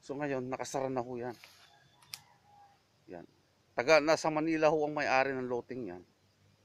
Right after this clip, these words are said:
So kung maglalagay naman siya ng ano, o lilinisan niya, pag dumating siya, bakasyon siya, eh papaano na ngayon? Eh hanggang dito na lang ho ginawa nila.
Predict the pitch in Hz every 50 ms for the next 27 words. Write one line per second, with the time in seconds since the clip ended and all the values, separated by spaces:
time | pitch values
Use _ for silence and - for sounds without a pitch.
0 | _ _ _ _ _ _ _ _ _ _ _ - - - _ _ _ _ _ _
1 | _ - 170 170 - 190 190 185 180 175 175 175 165 160 156 151 160 160 156 151
2 | 156 147 160 160 156 156 151 156 156 156 147 - 170 156 156 151 147 147 165 143
3 | 123 147 160 - _ _ _ _ _ _ _ _ _ _ _ _ _ _ - -
4 | - 120 131 131 135 135 131 143 143 143 147 143 135 - 156 156 175 156 120 110
5 | - 117 107 113 123 123 131 147 151 160 165 165 - 143 135 160 208 - _ _
6 | _ _ _ _ _ _ _ _ _ - 98 95 - - - 123 - - 143 143
7 | - - - 104 - _ _ _ _ _ _ _ - - 170 170 185 - - 131
8 | 135 131 135 135 123 117 117 127 143 156 131 120 - 117 123 127 120 135 143 135
9 | 123 135 131 - - 131 127 123 120 123 120 120 117 113 117 120 110 107 101 95
10 | 90 85 85 82 82 95